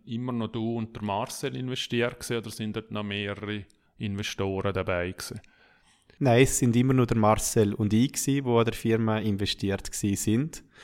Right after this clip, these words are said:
Speaker 2: Und der Marcel ist ja dann kürzlich auch aus der Firma dann wieder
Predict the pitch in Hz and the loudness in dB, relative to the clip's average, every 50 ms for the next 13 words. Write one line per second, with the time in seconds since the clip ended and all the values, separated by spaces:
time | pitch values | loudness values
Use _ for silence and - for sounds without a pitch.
0 | - - - - 110 104 107 107 101 95 92 95 - - - 113 107 98 - - | -20 -12 -6 -2 -2 -2 0 0 2 2 2 2 2 0 -2 0 0 0 2 2
1 | 104 92 - 101 98 98 - - - 95 90 - - - - 101 92 - - - | 2 2 4 2 2 0 -2 -2 0 0 0 -2 -4 -6 -4 -4 -4 -4 -4 -4
2 | 95 92 92 92 - - - - 98 95 92 98 95 90 - 92 90 90 90 - | -4 -2 -4 -4 -8 -10 -8 -4 -2 -2 0 0 -2 -2 -2 -2 -2 -2 -4 -4
3 | - 87 - | -4 -6 -6